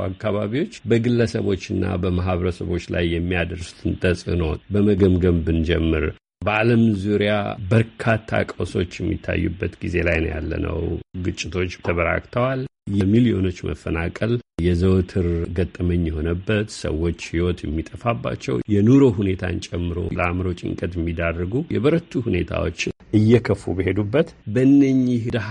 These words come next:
ሀገራት ያሉ ግለሰቦችና ማህበረሰቦች ለምን አይነት የአእምሮ ሁከቶች ይጋለጡ ይሆን?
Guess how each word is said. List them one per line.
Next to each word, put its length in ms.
ሀገራት 580
ያሉ 360
ግለሰቦችና 800
ማህበረሰቦች 680
ለምን 320
አይነት 400
የአእምሮ 480
ሁከቶች 540
ይጋለጡ 600
ይሆን? 320